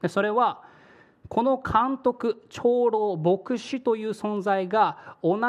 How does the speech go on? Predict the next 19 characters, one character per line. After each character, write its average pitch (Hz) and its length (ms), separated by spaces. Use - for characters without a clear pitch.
じ 247 180
一 285 320
人 269 100
の 226 140
人 208 300
物 185 260
を 202 140
指 208 260
し - 180
て 190 280
い - 20
る 285 160
と 202 140
い 151 80
う 139 60
こ 143 160
と 151 140
で 135 120
す。 - 200